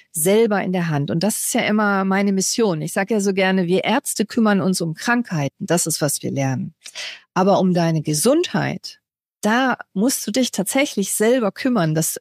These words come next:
so leid mir das tut, aber so schön ist das auch, weil's dir die Macht zurück in deine eigenen Hände gibt. Also was du täglich denkst,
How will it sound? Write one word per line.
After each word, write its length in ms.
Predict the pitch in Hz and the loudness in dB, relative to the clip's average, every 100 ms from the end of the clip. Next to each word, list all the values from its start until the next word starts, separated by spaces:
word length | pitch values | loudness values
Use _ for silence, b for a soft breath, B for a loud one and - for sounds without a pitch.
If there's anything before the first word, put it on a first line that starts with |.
| - | -4
so 140 | 180 214 | 0 2
leid 280 | 233 285 | 2 0
mir 120 | 254 208 | 0 0
das 220 | 196 - | 0 -2
tut, 360 | 302 277 247 | 0 0 0
aber 160 | - 208 | -2 0
so 120 | 208 | 0
schön 280 | 208 262 233 | 0 0 0
ist 240 | 220 262 - | -2 -4 -4
das 140 | 190 | -4
auch, 320 | - 190 233 | 0 0 0
weil's 280 | 202 185 - | -2 -2 -2
dir 200 | - 202 | 0 0
die 140 | 190 | 2
Macht 320 | 190 202 - - | 2 0 -2 -8
zurück 420 | - - 196 226 | -6 -2 0 0
in 120 | 202 | 0
deine 280 | 180 180 180 | 2 2 0
eigenen 520 | - 190 185 175 170 - B B B | 0 0 2 2 0 -4 B B B
Hände 260 | - 202 175 | 2 2 2
gibt. 240 | 160 160 | -2 -4
Also 220 | - 170 175 | -2 0 2
was 160 | 180 | 0
du 140 | 262 269 | 0 2
täglich 420 | 220 190 170 - | 2 0 -2 0
denkst, 540 | 214 233 254 - - | 2 4 2 -2 -8